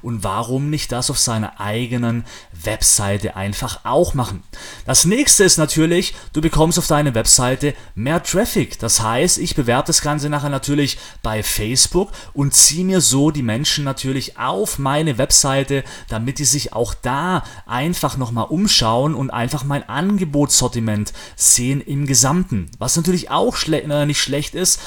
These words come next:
weil du eben dann auch mal wieder Traffic auf deine Webseite bekommst.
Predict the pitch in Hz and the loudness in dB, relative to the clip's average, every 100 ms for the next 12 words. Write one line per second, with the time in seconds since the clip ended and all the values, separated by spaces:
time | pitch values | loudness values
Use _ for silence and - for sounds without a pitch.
0 | - - 101 127 147 185 175 147 139 147 | -12 -12 -2 0 2 2 2 0 0 0
1 | 139 131 - 113 120 110 104 95 113 131 | 0 -2 -2 -6 -4 -2 -4 -4 -4 -4
2 | - 120 - 104 123 - 110 104 107 98 | -4 -8 -6 -2 -2 -2 -4 -4 -2 -4
3 | - - 98 98 104 117 104 90 - | -2 -2 -2 -6 -4 -2 -2 -4 -6